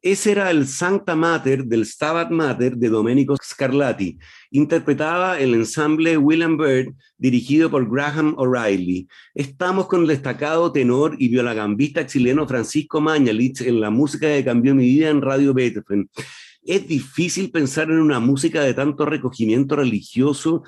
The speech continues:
y tan humana en su expresión al mismo tiempo, ¿no, Francisco?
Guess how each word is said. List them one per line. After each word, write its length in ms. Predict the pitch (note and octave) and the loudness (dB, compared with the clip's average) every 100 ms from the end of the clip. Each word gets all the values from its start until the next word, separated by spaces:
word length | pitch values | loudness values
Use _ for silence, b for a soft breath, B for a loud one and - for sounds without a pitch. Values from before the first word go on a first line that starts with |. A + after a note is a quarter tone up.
| B B | B B
y 160 | A#2+ A#2+ | -6 -4
tan 180 | D3 E3 | 0 4
humana 440 | C3 A#2 C#3 E3 | 4 4 2 0
en 80 | D#3+ | 0
su 120 | C#3 | -2
expresión 400 | C3+ A#2+ - D3 | -2 -2 -2 0
al 80 | C#3+ | 2
mismo 300 | C#3+ C#3 B2 | 2 2 2
tiempo, 320 | D3+ D3 A2 | 2 2 2
¿no, 180 | A2 B2+ | 0 0
Francisco? 640 | C#3+ C#3 C#3+ - F3 F3+ | -2 -2 -4 -2 -2 -4